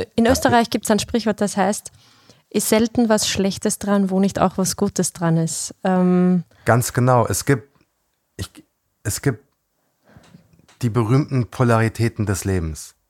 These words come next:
Speaker 2: Es ist nie alles nur schlecht und es ist nie alles nur gut.
Speaker 1: Aber ist das etwas, das du, wenn du sagst, du warst fünfundzwanzig, ist das etwas, das man vielleicht auch erst mit Lebenserfahrung und Lebensjahren und Alter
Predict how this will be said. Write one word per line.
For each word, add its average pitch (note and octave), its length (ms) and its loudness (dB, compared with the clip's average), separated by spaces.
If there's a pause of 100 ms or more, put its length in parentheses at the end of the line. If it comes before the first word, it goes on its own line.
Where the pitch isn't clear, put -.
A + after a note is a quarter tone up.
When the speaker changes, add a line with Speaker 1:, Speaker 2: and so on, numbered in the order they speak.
(920)
Speaker 2:
Es A#2 160 -2
ist B2+ 240 0
nie D#3 180 2
alles A#2+ 380 0
nur C#3 220 2
schlecht C#3 480 -4
und A2+ 80 -4
es G2+ 180 -4
ist A2 220 -6
nie B2 180 0
alles A2+ 380 -2
nur G#2+ 240 0
gut. F2 480 -6
Speaker 1:
Aber A3 160 2
ist - 160 -2
das B3+ 80 0
etwas, A#3 320 -2
das - 240 -2 (100)
du, A3 380 0 (100)
wenn G3+ 220 -2
du G#3+ 80 0
sagst, A3+ 280 -2
du G#3+ 40 -6
warst G#3+ 180 0
fünfundzwanzig, A3+ 680 0 (720)
ist A#3 120 -2
das B3 100 0
etwas, A3+ 280 0
das - 200 -4
man A3 120 2
vielleicht G3+ 340 -2
auch G#3 100 -2
erst G3 280 -2
mit G3+ 120 0
Lebenserfahrung G#3+ 880 0
und G3+ 180 -2
Lebensjahren G3 600 0
und G3 340 -6
Alter A3+ 720 0